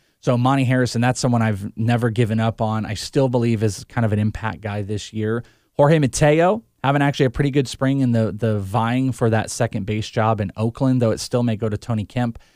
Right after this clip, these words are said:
He's got three stolen bases. What's more impressive, a four-to-five strikeout or walk to strikeout ratio. So he's walking, which is good,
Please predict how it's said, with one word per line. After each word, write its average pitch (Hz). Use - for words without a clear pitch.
He's 127
got 117
three 143
stolen 147
bases. 120
What's 110
more 131
impressive, 113
a 120
four-to-five 123
strikeout 120
or 117
walk 117
to 110
strikeout 127
ratio. 101
So 117
he's 104
walking, 104
which 101
is 101
good, 104